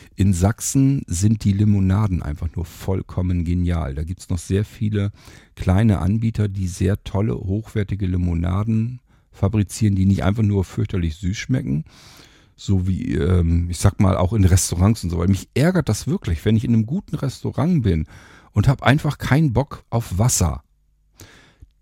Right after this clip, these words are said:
Dann ist ja die nächste Frage, was kannst du denn dann trinken? So, und dann guckst du in die Speisekarten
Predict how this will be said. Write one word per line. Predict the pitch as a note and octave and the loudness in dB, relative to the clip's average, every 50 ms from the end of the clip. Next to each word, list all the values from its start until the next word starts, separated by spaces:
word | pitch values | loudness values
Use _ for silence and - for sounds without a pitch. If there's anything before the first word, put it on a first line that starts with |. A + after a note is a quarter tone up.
| _ _ _ - | _ _ _ 0
Dann | G#2 A2+ B2 | 0 2 4
ist | C3 - | 2 4
ja | - B2+ | 4 4
die | A2+ A2+ | 4 6
nächste | A#2+ C#3 C#3+ - B2 A2 | 6 4 4 2 -2 -2
Frage, | - B2 B2 A#2+ | -2 -2 0 0
was | A#2+ - | -2 -2
kannst | - - C3+ C3 - - | -2 -2 -2 -2 0 2
du | B2 | 2
denn | G2+ | 2
dann | A2 A2 A2+ A2 - | 4 4 2 2 0
trinken? | - - F2+ F2 - - - D#2+ F2 | -2 -2 -2 -2 -2 -4 -6 -6 -4
So, | G2 B2 | 0 0
und | B2 | 2
dann | B2 A#2+ - | 0 0 0
guckst | - D#3 - - - | -4 -6 -6 -6 -2
du | D3+ | 0
in | C3+ | 0
die | A2+ | 0
Speisekarten | G#2 - - - F#2 G#2 B2+ D3+ D3+ - - D3+ D#3 - - E3+ E3 E3 E3+ | 0 -2 -2 0 0 0 0 -2 -4 -2 -2 -2 -2 -2 -4 -4 -4 -4 -6